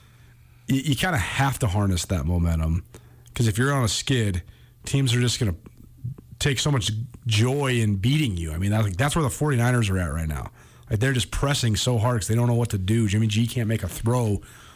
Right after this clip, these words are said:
They're not fulfilling expectations, all that.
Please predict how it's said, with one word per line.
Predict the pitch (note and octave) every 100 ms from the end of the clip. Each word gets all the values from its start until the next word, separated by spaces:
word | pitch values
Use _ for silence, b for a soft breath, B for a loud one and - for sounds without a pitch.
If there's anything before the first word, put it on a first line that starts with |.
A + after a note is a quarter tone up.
| -
They're | A2+
not | C3
fulfilling | A#2+ - C#3 C3+ B2
expectations, | A2+ - G2+ - A#2+ B2 - G2+ F#2 F2 - B B B B B B B2+
all | D3
that. | A#2+ G2 -